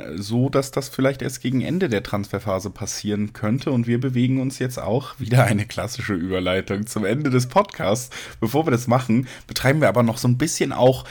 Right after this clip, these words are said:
ja, Interessenaufbereitung für das lokale Publikum, gehen noch mal zurück nach Deutschland und kümmern uns um Salomon Kalou. Der ist ja noch bei Hertha unter Vertrag, spielt da nicht mehr wirklich die Rolle und die Hertha ja sowieso in einem,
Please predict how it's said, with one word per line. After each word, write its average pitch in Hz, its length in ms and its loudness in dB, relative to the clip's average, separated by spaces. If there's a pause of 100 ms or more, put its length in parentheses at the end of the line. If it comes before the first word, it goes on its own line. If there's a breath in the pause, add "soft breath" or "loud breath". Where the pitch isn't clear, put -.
(220 loud breath)
ja, 120 240 0 (920 loud breath)
Interessenaufbereitung 135 1500 2
für 127 160 0
das 117 160 -2
lokale 127 420 4
Publikum, 107 600 0
gehen 123 180 6
noch 135 140 4
mal 139 160 2
zurück 131 260 0
nach 123 180 0
Deutschland 113 640 0
und 104 160 -4
kümmern 143 320 2
uns 123 220 0
um 113 200 -2
Salomon 160 520 2
Kalou. 160 420 2 (380 loud breath)
Der 160 340 2
ist - 160 -2
ja 196 100 2
noch 175 200 -4
bei 139 180 4
Hertha 131 300 4
unter 127 240 0
Vertrag, 127 500 0
spielt 131 300 -4
da 113 80 2
nicht 127 260 0
mehr 143 180 -2
wirklich 127 300 -6
die 107 80 -6
Rolle 127 320 0
und 123 200 -2
die 101 100 -4
Hertha 127 260 0
ja 110 180 0
sowieso 101 520 -2
in 123 160 2
einem, 117 220 0